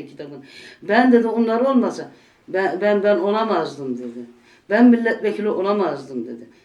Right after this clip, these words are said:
"Beni bunlar milletvekili yaptı. Ben bunların sözlerini," dedi, "nutuk ettim millete," dedi.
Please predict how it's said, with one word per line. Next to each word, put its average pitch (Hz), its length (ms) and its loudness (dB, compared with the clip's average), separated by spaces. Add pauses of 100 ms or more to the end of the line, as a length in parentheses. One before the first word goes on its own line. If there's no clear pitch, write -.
(140)
"Beni 175 280 -2
bunlar 180 340 -2
milletvekili 135 680 -10
yaptı. 123 340 -14
Ben 156 200 -10
bunların 165 320 -2
sözlerini," 170 680 -6
dedi, 156 280 -8
"nutuk 151 320 -18
ettim 139 340 -14
millete," 131 500 -12
dedi. 117 260 -20